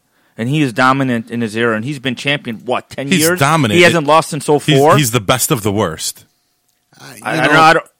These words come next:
Speaker 3: I
Speaker 2: There's
Speaker 3: disagree.
Speaker 2: not,
Speaker 1: Well, I know
Speaker 2: there's
Speaker 1: the
Speaker 2: not a
Speaker 1: era
Speaker 2: huge heavyweight, like, challenge out there.
Speaker 1: No, I know what you're saying.
Speaker 2: It's like when you're the best of the worst class, that's nothing.
Speaker 1: Yeah, but he dominates
Speaker 2: Put, put
Speaker 1: these guys.
Speaker 2: Klitschko,
Speaker 1: He domin-,
Speaker 2: put,
Speaker 1: I mean,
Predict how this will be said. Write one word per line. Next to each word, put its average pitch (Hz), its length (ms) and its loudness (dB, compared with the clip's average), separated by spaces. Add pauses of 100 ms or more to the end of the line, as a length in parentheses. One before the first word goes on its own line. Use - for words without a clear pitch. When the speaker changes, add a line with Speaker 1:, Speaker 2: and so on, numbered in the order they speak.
(120)
Speaker 3:
I 131 80 0
Speaker 2:
There's 165 160 6
Speaker 3:
disagree. 160 180 2
Speaker 2:
not, 160 140 6
Speaker 1:
Well, - 100 6
I 180 80 6
know 190 60 6
Speaker 2:
there's 185 140 6
Speaker 1:
the 160 80 6
Speaker 2:
not 170 100 4
a 180 40 8
Speaker 1:
era 196 260 6
Speaker 2:
huge - 80 -4 (180)
heavyweight, 165 480 2
like, 143 580 -4
challenge 170 540 0
out 90 180 -4
there. 85 200 -8
Speaker 1:
No, 156 180 4
I 139 100 2
know 160 140 2
what 156 180 -2
you're 123 80 -4
saying. 113 460 -4 (1080)
Speaker 2:
It's 143 140 -2
like 170 180 2
when 160 140 4
you're 185 120 4
the 170 100 2
best 156 300 0
of 123 100 -4
the 120 80 0
worst 135 300 -2
class, 175 360 0
that's - 200 -6
nothing. 82 500 -4 (800)
Speaker 1:
Yeah, 160 100 0
but 156 140 0
he 165 100 -6
dominates 156 640 2
Speaker 2:
Put, - 40 2
put 208 80 4
Speaker 1:
these 117 100 -8
guys. 117 320 2
Speaker 2:
Klitschko, 170 140 2
Speaker 1:
He 156 40 4
domin-, 165 220 6
Speaker 2:
put, 180 80 -2
Speaker 1:
I 151 80 -2
mean, 143 260 -6